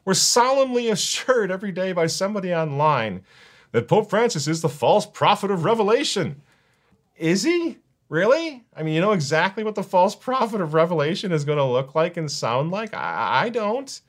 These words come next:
What I have is sneaking suspicion that the false prophet of Revelation is gonna be just a tiny bit more <laughs> seductive and cosmopolitan than Pope Francis.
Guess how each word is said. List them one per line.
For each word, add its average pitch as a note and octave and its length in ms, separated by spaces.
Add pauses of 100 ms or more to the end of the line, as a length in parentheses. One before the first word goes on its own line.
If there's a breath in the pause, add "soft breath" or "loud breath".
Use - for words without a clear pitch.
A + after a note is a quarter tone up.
(600)
What C#3 120
I F#3 100
have C4 200
is A#3 120
sneaking B3 520
suspicion A3 720
that D#3 100
the C#3 80
false A#3+ 440
prophet F#3+ 560
of A#2+ 140
Revelation D#3+ 640
is B2 100
gonna D#3 180
be C#3+ 140
just F3 220
a D#3+ 40
tiny A3+ 380
bit D#3+ 220
more D3 240
<laughs> - 20
seductive C#3 720
and G#2+ 160 (220 soft breath)
cosmopolitan E3+ 1000
than A#2 160
Pope - 400
Francis. F3 800